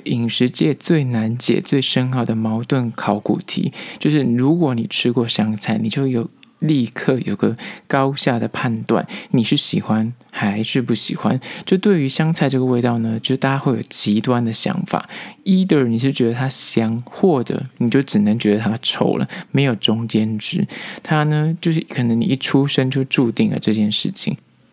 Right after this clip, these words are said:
而根据呢，一本杂志叫做《自然》的研究指出呢，就有可能为什么影响你判断说香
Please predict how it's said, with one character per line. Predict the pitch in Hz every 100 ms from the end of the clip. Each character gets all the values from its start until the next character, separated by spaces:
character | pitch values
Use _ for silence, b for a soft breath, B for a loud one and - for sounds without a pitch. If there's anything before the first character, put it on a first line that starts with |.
| _ _
而 | 147
根 | 147 190 196 208
据 | - 180
呢， | 147 135 135 147 B B
一 | 165
本 | 165 135 117 - -
杂 | - 117 127
志 | - 147
叫 | 135
做 | 127 123 120
《自 | - 190 147
然》 | 113 113 113
的 | 123
研 | 117 117
究 | 131 143
指 | - 104
出 | - - 139
呢， | 139 143 B B B
就 | -
有 | 214 151
可 | 151 -
能 | 120 120 110 110 165
为 | 214 180
什 | -
么 | 120
影 | - 135
响 | 156 139
你 | 117 - -
判 | 180 147
断 | 131 135 127
说 | - 127
香 | - 143 135 143